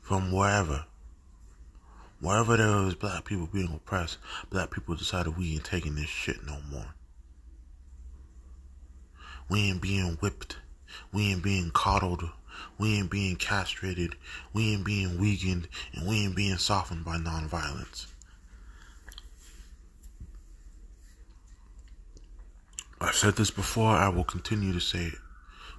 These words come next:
Me and Chairman Cool Cass, we don't, we don't, we don't want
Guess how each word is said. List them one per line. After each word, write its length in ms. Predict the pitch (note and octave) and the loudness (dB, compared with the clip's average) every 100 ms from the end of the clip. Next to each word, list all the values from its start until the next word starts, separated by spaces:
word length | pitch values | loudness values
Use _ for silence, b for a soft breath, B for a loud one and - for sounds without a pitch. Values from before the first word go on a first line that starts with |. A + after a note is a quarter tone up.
| - | -2
Me 180 | A2 G#2+ | 0 2
and 80 | |
Chairman 380 | G2 A#2+ A2+ G2+ | 2 2 2 0
Cool 220 | - G#2+ | -2 -4
Cass, 360 | F#2 - G2+ F2+ | -4 -2 -2 0
we 160 | F#2+ A2+ | 0 2
don't, 240 | G#2 F#2+ B B B B B - | 2 0 B B B B B -6
we 80 | A2 | 0
don't, 280 | G#2+ F#2+ F2 - - - | 2 2 0 -8 -18 -4
we 120 | G#2 | 2
don't 360 | A2 G2 F#2 C#2 | 4 4 0 -2
want 220 | E2+ F2 | -2 -2